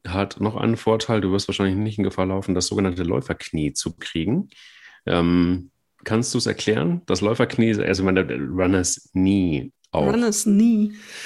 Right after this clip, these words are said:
Speaker 2: Ja, das ist
Speaker 1: Auch
Speaker 2: auch eine,
Speaker 1: so
Speaker 2: eine
Speaker 1: ist es.
Speaker 2: klassische Überbelastung. Also du belastest, ähm, in diesem Fall das Knie durch vielleicht, ähm, eben den Umfang, die Innen-, Innenseiten der, des Knorpels und die, äh, Gelenkoberflächen werden gereizt, es entzündet sich und es bildet sich Wasser und sammelt sich Flüssigkeit dann in dem Knie.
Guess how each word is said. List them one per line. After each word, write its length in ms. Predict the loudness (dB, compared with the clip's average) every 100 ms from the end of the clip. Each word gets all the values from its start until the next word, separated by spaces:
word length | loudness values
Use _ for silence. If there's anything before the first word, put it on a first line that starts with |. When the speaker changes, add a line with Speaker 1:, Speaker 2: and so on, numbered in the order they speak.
| -4
Speaker 2:
Ja, 160 | 0
das 140 | 2 2
ist 80 | 2
Speaker 1:
Auch 100 | 2
Speaker 2:
auch 60 |
eine, 80 | 2
Speaker 1:
so 60 | 2
Speaker 2:
eine 80 |
Speaker 1:
ist 140 | 0 0
es. 0 |
Speaker 2:
klassische 460 | 2 2 2 0
Überbelastung. 600 | 2 2 2 0 0 -4 -2
Also 160 | -2
du 180 | -2 -2
belastest, 580 | -2 -2 -2 -6 -10 -6
ähm, 400 | -2 2 2 0 -10 -20 -20 -20 -20 -20 -20 -20 -20 -2
in 60 | 4
diesem 180 | 6 6
Fall 140 | 4
das 140 | 0 6
Knie 340 | 8 8 8
durch 320 | 4 2 -2
vielleicht, 480 | -6 -2 -2 -4 -4
ähm, 520 | -2 2 2 0 -4 -6
eben 180 | 0 2
den 120 | 2
Umfang, 380 | 2 2 4 2
die 180 | 2 0
Innen-, 640 | 4 6 8 6 2 -2
Innenseiten 580 | 2 6 6 4 2 0
der, 260 | 2 0 0
des 240 | -4 0
Knorpels 480 | 2 2 2 0 0
und 300 | -2 -2 -2
die, 340 | 0 0 2
äh, 160 | 2 2
Gelenkoberflächen 880 | 2 2 2 0 0 0 0 2 2
werden 160 | 0
gereizt, 480 | -2 0 0 -2 -6
es 100 | -4
entzündet 460 | -4 2 2 2 0
sich 240 | -2 -2
und 140 | -4
es 80 | -4
bildet 260 | -2 -2 -2
sich 140 | -4
Wasser 260 | -2 0 -2
und 100 | 2
sammelt 220 | 2 2
sich 280 | 0 -8 -10
Flüssigkeit 720 | -2 0 0 0 -2 -2 -4
dann 180 | -2 0
in 180 | 0 -2
dem 120 | -2
Knie. 300 | -2 -2